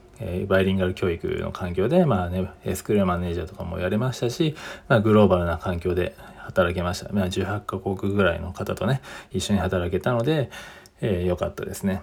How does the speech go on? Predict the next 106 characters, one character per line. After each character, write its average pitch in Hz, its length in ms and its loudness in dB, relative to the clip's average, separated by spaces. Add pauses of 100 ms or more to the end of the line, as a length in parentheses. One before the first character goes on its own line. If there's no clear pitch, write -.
(120)
な 123 180 0
ん 107 80 4
で、 95 120 4
ま 98 140 4
あ、 90 60 0
こ - 240 -8
ん 101 120 4
な 95 120 2
こ 101 140 -4
と 143 100 0
が 165 160 6
得 92 120 4
ら 92 100 6
れ 85 100 2
た 85 220 -6
成 85 320 -6
果 90 300 -8
で 90 160 -8
す - 160 -8
か 95 160 -4
ね。 117 320 -2
自 95 240 2
分 90 140 0
が 87 80 2
や 85 100 2
っ 85 60 -6
た 101 100 -4 (100)
英 104 160 0
語 92 100 0
学 87 200 -4
習 - 160 -4
方 95 200 0
法 98 120 -2
に 104 80 2
よ 120 60 0
っ 123 40 -4
て 220 120 6
得 165 100 10
ら 117 60 10
れ 101 100 8
た 104 80 0
も 104 100 2
の 151 80 4
は 180 200 6 (140)
こ 101 60 -4
れ 87 60 0
で 82 80 -4
す。 - 120 -8
ま 139 80 4
あ、 - 20 2
結 117 200 0
局 180 140 2
何 151 280 2
が 113 160 8
大 90 300 -2
事 90 80 -2
か 143 80 4
っ - 40 4
て - 60 -2
や 76 40 -4
っ - 20 -4
ぱ - 60 -4
り 87 60 -4
行 104 200 2
動 98 140 4
で 101 100 2
す - 100 -8
ね。 85 180 -6 (340)
別 101 200 2
に 104 80 6
英 104 140 6
語 110 120 2
こ 113 180 2
う 104 40 0
学 107 180 4
習 - 120 0
方 127 160 6
法 135 80 6
な 98 60 2
ん 87 40 -4
て 87 80 -2
い 87 60 0
っ 90 40 -4
ぱ - 140 2
い - 20 8
あ 117 40 6
る 120 120 2
ん 107 80 0
で、 127 280 2 (640)
ま 139 220 4
あ、 101 60 4
と 98 180 -2
に 139 100 4
か 123 100 4
く 92 60 -4
行 104 220 6
動 104 200 6
す - 240 -6
る 101 80 2
こ 107 120 2
と 127 180 6
が 90 140 2
大 - 240 -2
事 90 120 -4
で 85 100 -6
す。 - 200 -12